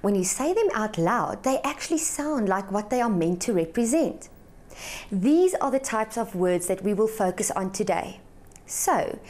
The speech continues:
in today's lesson, we are going to look at figures of speech that involve sound devices. But what is a sound device?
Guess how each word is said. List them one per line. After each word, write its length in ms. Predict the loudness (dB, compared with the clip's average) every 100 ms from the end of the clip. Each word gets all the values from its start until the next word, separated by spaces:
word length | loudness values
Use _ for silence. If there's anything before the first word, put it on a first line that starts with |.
| -12 -4 2
in 160 | 2
today's 580 | 2 0 2 2 2 0
lesson, 440 | -2 -2 -2 -4 -6 -6
we 140 | 0 2
are 80 | 2
going 240 | 2 0
to 140 | 0
look 160 | -2 -2
at 100 | -4
figures 440 | -2 0 2 0
of 200 | -2 -4
speech 520 | -4 -4 -2 -2 -6 -2
that 220 | -2 0
involve 520 | -2 0 2 0 -2 -16 -8
sound 540 | -4 -2 0 2 2
devices. 720 | 0 -2 -2 -2 -4 -4 -6 -8 -20 -18 -18 -18 -16 -2
But 140 | 0
what 200 | 0 -2
is 240 | 0 2 2
a 80 |
sound 320 | 0 2 0 0
device? 560 | -2 -4 -6 -8 -8